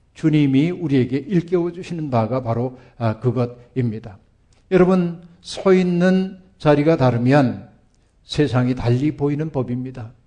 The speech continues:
그래서 늘 제가 말씀드리죠. 저는 자동차가 없으니까 우리 교우들의 차를 얻어 탈 때가 있습니다. 큰 차를 얻어 타면 좌석도 넉넉하고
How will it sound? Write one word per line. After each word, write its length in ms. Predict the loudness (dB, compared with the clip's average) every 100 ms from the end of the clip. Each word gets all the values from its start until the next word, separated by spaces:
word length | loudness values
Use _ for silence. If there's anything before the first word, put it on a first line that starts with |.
| _ _ -10
그래서 320 | -8 -6 -2
늘 400 | 2 2 0 -4 -18 -18
제가 260 | -6 -2 0
말씀드리죠. 840 | 0 -2 -4 -6 -4 -6 -8 -14 -18 _ _ _
저는 280 | -4 -4 2
자동차가 540 | 2 2 -4 -4 -2
없으니까 640 | -4 -4 -4 -6 -8 -12 -12 _ _ _ _
우리 180 | -8 -4
교우들의 460 | -2 -2 0 -2 -2
차를 300 | -4 -2 -2
얻어 240 | -4 -8
탈 240 | -8 -8
때가 340 | -6 -8 -8 -12 _ -18
있습니다. 520 | -14 -12 -12 -14 -18 _ _ _ _ _ _ -20
큰 380 | -18 -8 -6
차를 260 | -4 0 0
얻어 240 | 0 -2
타면 640 | -6 -4 -2 0 -2 -6 -16 _ _ _ _ _ _ _ _ _
좌석도 680 | 0 0 0 -6 -8 -10 -8
넉넉하고 800 | -6 -2 -2 -2 -4 -4 -8 -14